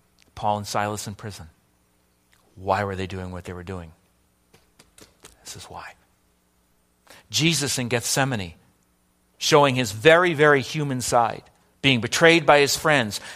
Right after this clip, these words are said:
and marched to the cross for us. You and I, in the midst of all of the chaos that we deal with every single day, we have work to do. We weren't called to Jesus to sit. We were called to Jesus to go.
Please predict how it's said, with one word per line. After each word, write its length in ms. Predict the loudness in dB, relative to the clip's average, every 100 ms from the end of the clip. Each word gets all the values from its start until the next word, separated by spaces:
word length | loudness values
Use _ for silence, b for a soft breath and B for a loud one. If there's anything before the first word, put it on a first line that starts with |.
| B
and 200 | -2 2
marched 500 | 6 8 6 0 -4
to 80 | -4
the 80 | 2
cross 420 | 6 6 6 -2
for 260 | -4 -4
us. 280 | -4 -10 -14 -18 B B
You 280 | 0 6 8
and 100 | 8
I, 200 | 6 4
in 160 | 2
the 60 | 0
midst 300 | 0 0 0
of 80 | 6
all 260 | 8 8
of 60 | 6
the 80 | 2
chaos 460 | 6 8 8 6
that 120 | 2 -4
we 120 | 2
deal 180 | 4 6
with 160 | 6
every 200 | 4 4
single 280 | -2 -2 2
day, 260 | 2 2 -4 _ _ _ _ _ _ _ _ _ _ _ _ _ -8
we 120 | -2
have 160 | 0 0
work 180 | -4
to 100 | -6
do. 140 | -18 -18 -20 _ _ _ _ _ _ _ _ _ _ _ _ _ _ _ _ _ _ _ _ _ _ _ _ _ -12
We 140 | -6
weren't 320 | -4 -4 -8
called 380 | 2 4 4 0 -12
to 120 | -16
Jesus 460 | -10 -10 -8 -10 -10
to 100 | -10
sit. 340 | -6 -6 -8
We 80 | -10
were 100 | -10
called 340 | -4 -2 -4 -6
to 60 |
Jesus 520 | -12 -12 -14 -16 -18 -18
to 60 | -6
go. 340 | -6 -6 -12